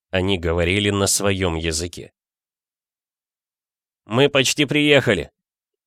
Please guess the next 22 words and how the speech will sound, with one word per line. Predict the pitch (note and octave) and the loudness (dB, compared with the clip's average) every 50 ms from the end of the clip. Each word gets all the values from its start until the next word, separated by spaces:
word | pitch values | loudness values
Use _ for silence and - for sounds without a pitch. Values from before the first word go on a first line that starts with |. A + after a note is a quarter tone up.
| _ _ - | _ _ -8
сквозь | - - - A2+ G2 G2 G2 F2+ | -6 -6 -2 -2 0 0 0 -2
зубы | E2+ E2 G#2 A2 G2 G2 E2 | -2 -2 -4 -2 -2 -4 -4
пробормотал | - F#2+ E2+ D#2 F#2 F#2 F2+ F2+ E2+ G2 F2+ F2+ F#2 | -2 -2 -2 0 0 0 0 0 0 0 0 0 0
юноша. | F#2+ F#2 E2+ D2 C#2+ - - - - _ _ _ _ _ _ _ _ _ _ _ - | 0 -2 -2 -4 -6 -8 -10 -12 -14 _ _ _ _ _ _ _ _ _ _ _ -4
Махамад | F#2 F#2 - - G#2+ - B2 C3 - A2+ | -4 -2 0 0 0 2 2 0 0 0
оглянулся | G2 G#2+ G#2 G#2 G#2+ A2+ A2 G#2 - - - G2+ | -2 0 0 2 2 2 2 2 2 2 0 0
назад, | G2 F#2+ F#2+ F2+ D#2 D#2+ G2 A2+ A#2 - - | 2 2 0 0 0 0 0 0 0 -2 -2
поймав | - G2 F#2 F2 G2 G#2+ G2+ - | 0 0 0 2 0 0 0 -2
испуганный | G2 F2+ - - - A2 G2+ G#2+ G#2 G2+ G2 G2 | -2 -4 -4 -4 -6 -4 -2 -2 -2 0 -2 -2
взгляд | F2+ E2 D#2+ D#2+ F2 F2+ F#2 F2+ - | -2 -4 -6 -2 0 0 0 0 0
Полины. | - F2+ F2 E2+ E2 D2+ C2 - - _ _ _ _ _ _ | 0 -2 0 0 -2 -4 -8 -10 -16 _ _ _ _ _ _
Приложил | - F2+ F2+ F2 F2+ E2+ D2+ G2 G#2 G2 | -4 -2 0 0 0 0 0 -2 -2 -2
палец | - - E2+ E2+ E2+ E2+ E2 - | -2 -2 -2 0 0 -2 -4 -6
к | D#2 | -10
губам. | D#2+ D#2+ F2 F2 E2 D#2+ C#2 B1 - _ _ _ _ _ _ _ _ _ _ _ _ _ _ _ _ _ _ _ _ _ _ _ _ _ _ _ _ _ _ _ _ - | -8 -8 -6 -6 -4 -6 -6 -8 -10 _ _ _ _ _ _ _ _ _ _ _ _ _ _ _ _ _ _ _ _ _ _ _ _ _ _ _ _ _ _ _ _ -8
«Здание | - G2+ F#2 F#2 D3 D3+ D3 D3 C#3+ C#3 B2+ | -8 -6 -4 -2 0 0 2 2 2 2 2
за | B2 C#3 | 2 2
углом, | C#3 C3+ C3 C#3 D3 C#3+ C3 A#2 | 2 2 2 4 4 6 6 6
я | A#2 A#2 | 4 2
буду | A2+ A#2+ A#2+ B2 | 2 0 0 -2
ждать | G#2+ G#2 C3+ B2+ - - | 0 0 0 0 0 0
неподалеку». | C3 A2+ C3 B2+ B2+ B2+ B2+ A#2 - - - - | 0 0 2 2 2 2 2 2 0 -2 -6 -16